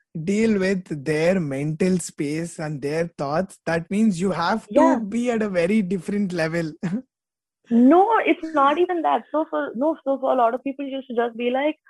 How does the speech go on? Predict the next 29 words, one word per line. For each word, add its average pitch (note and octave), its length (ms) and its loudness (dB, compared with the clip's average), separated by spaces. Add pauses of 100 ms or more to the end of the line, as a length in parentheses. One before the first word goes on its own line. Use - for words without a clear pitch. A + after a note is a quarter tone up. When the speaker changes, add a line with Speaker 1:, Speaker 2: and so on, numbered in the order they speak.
(180)
Speaker 2:
"Oh, D4 280 6
then B3+ 180 2
why A3 160 4
don't A#3+ 180 -2
you A3 200 -8
just, A3 200 -4
you G#3 120 -6
know, G#3 80 -4
like, A3+ 280 2
you G#3 200 -2
also, G#3+ 680 -2 (100)
uh, F#3+ 40 -2 (120)
play G3+ 160 -6
this F#3+ 180 -16 (260)
sport. - 260 0
Also, E4+ 180 2
why B3+ 180 6
don't C4+ 140 2
you A#3+ 140 -6
just A#3+ 240 -4
become, G3+ 340 0
like, F#3 280 4
an F3 100 2 (120)
athlete?" E3 260 -12 (360)
I'm D#3 140 0
like, - 240 2
"I G3+ 140 6
have E4+ 240 2
no G#3+ 360 -4